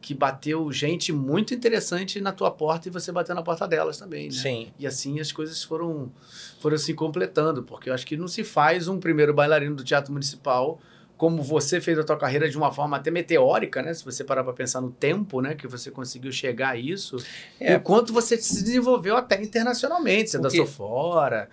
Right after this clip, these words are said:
Speaker 2: se, se de uma certa forma eu comecei no Rio de Janeiro, é,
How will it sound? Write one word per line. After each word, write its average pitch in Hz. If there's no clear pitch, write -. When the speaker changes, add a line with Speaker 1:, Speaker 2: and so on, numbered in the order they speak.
Speaker 2:
se, -
se 156
de 135
uma 208
certa 143
forma 110
eu 107
comecei 131
no 127
Rio 117
de 104
Janeiro, 101
é, 98